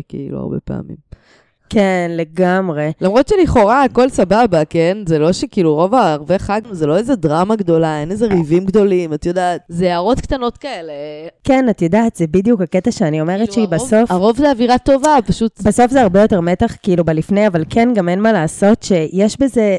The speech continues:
Speaker 2: איזשהו, אה, טנס כזה, כאילו, בסוף אנחנו כולנו קשורים אחד לשני, גם כשהקשרים הם מורכבים, גם כשהם, כאילו...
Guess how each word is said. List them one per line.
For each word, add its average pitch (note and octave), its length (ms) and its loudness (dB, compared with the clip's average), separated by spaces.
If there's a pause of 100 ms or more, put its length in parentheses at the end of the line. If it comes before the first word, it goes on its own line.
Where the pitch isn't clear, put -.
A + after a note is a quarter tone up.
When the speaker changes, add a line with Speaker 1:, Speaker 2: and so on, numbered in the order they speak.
(120)
Speaker 2:
איזשהו, G3 640 0
אה, D#3 180 -4 (180)
טנס A3 320 0
כזה, G3+ 260 -2
כאילו, D3 200 -8
בסוף A3+ 400 0
אנחנו F#3 600 2
כולנו G3 320 2
קשורים G#3+ 560 -2 (240)
אחד G3 260 0
לשני, F#3+ 420 0
גם G3 220 0
כשהקשרים G3 600 0
הם G#3 160 0 (100)
מורכבים, F#3 720 0
גם F3+ 220 -2
כשהם, F3+ 460 -2
כאילו... D#3+ 720 0